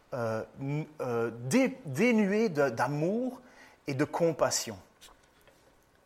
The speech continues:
Et voilà ce que les prêtres n'avaient absolument pas compris, et c'est ce que Jésus veut leur faire comprendre. Est-ce que notre Dieu n'est juste qu'un Dieu de loi et de règles, tu peux, tu peux pas,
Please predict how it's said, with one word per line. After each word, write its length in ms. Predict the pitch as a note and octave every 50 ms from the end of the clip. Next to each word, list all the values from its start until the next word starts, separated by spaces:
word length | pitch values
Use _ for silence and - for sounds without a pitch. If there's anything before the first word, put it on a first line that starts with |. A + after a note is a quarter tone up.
| _ _ _ _ _ _ _ _ _ - -
Et 40 |
voilà 240 | B2+ C3+ C3+ E3 G#3
ce 120 | G#3 - -
que 120 | - D#3
les 100 | C3+ B2+
prêtres 460 | C3 - - F3 G3 G#3+ - - C#3
n'avaient 280 | B2+ A#2+ A2+ B2+ - - - - -
absolument 680 | - A3+ C4+ C4+ - - - G3+ F#3 F3+ E3+ D#3+ D3+ D3
pas 160 | D3+ D3+ C3+
compris, 460 | - - B2+ A2 - - E3 G#3 B3 - - - _ _ _ _ _ _ _ _ _ _ _ _ _ - - - -
et 40 |
c'est 120 | - - D3+
ce 60 | -
que 100 | - D3+
Jésus 280 | B2+ C#3+ D3 C3+ F#3+ F#3+
veut 120 | F3 E3
leur 120 | D#3 -
faire 180 | - D#3+ C#3+ -
comprendre. 520 | - - D#3 - - B3+ C#4 F#3+ A2 G2+ A2+ - - - _ _ _ _ _ - - - - - -
Est-ce 120 | A#3+ -
que 160 | - F#4 F4+
notre 260 | F4 - - - - C#3+
Dieu 280 | B2+ A2+ C#3 A3+ C4
n'est 160 | A3 D#3+ C3
juste 260 | A2 D#3+ G#3 G#3 - -
qu'un 220 | - C3 B2+ B2+
Dieu 220 | A#2 G#2+ B2 C3
de 120 | B2 B2 A#2+
loi 480 | A#2 A#2 B2 B2 C3+ E3+ A3 B3+ - - - - - -
et 80 | B2
de 120 | A2+ A2+ A#2+
règles, 460 | A#2 A2 - C3+ F3 A#3 C4 A3+ - - - -
tu 140 | - - C#3+
peux, 220 | - - D#3 G#3+
tu 140 | G#3+ - -
peux 180 | A#2+ - B2+ A2+
pas, 280 | - - G3 C4 -